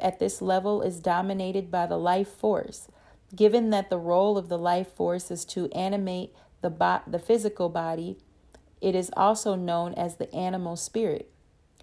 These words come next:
It is the source of the instinctions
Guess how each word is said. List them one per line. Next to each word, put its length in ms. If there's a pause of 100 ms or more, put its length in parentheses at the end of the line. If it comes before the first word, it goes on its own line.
(340)
It 180
is 240
the 100
source 540
of 280
the 240
instinctions 920